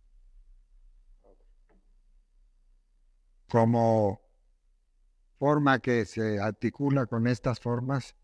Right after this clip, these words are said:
el arte popular de Oaxaca,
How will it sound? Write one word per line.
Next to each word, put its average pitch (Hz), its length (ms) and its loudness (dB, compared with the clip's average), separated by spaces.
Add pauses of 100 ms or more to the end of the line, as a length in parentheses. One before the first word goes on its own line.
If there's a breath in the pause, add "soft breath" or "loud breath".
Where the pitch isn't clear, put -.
(500)
el 110 280 -2
arte 131 300 2
popular 117 640 0
de 113 100 -2
Oaxaca, 107 720 -4